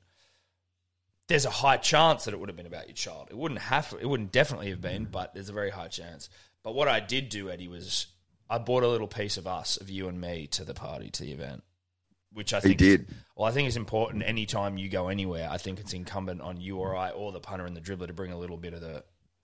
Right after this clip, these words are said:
Speaker 1: community with them. And I, um,
Speaker 2: What did you bring?
Speaker 1: I bought a case of those fucking Tommy's margaritas in a can.
Speaker 2: Oh, you, oh, is that what, <laughs> nice. Nice.
Speaker 1: I was like, "Fuck this."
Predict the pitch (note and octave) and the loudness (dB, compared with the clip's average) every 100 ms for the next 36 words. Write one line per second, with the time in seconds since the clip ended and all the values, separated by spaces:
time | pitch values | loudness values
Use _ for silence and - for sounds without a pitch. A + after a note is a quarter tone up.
0 | - F#2+ F#2 E2+ D#2+ D2 C#2+ B1+ _ _ | -16 -10 -8 -8 -10 -14 -16 -20 _ _
1 | _ _ _ _ _ _ _ _ _ _ | _ _ _ _ _ _ _ _ _ _
2 | G2+ G2 F#2+ E2 E2+ F2 G2 D#2+ - F2 | -10 -8 -8 -8 -4 2 4 6 8 8
3 | F2 D#2+ - - - _ - - B2+ B2 | 8 4 0 -4 -14 _ -20 -2 0 4
4 | A2+ G2+ - G#2 G2+ F#2+ F2+ F#2+ - E2 | 4 2 -4 0 0 0 -4 -6 -6 -8
5 | C#2+ C#2 - _ _ _ _ - G2+ F#2 | -10 -12 -14 _ _ _ _ -10 -6 -6
6 | E2+ E2 E2+ D#2 E2 D#2+ E2 D2+ B1 - | -6 -6 -6 -6 -6 -8 -8 -10 -12 -10
7 | E2 C#2+ C#2 B1 _ _ _ _ - C3+ | -10 -10 -12 -14 _ _ _ _ 8 10
8 | C3 B2+ G#2 A#2+ A2 A2+ A2 - - - | 12 10 12 10 10 10 10 8 4 0
9 | - - - G2+ F#2 - - - - - | 2 4 4 4 6 4 2 -6 -10 -14
10 | - - - - F#2+ G2+ G2+ G2+ D#2+ - | -20 -20 4 8 10 12 12 10 8 6
11 | - A#2+ A#2+ A#2+ - D3+ C#3 - B2+ G#2+ | 4 4 6 4 4 4 2 2 2 4
12 | - | 2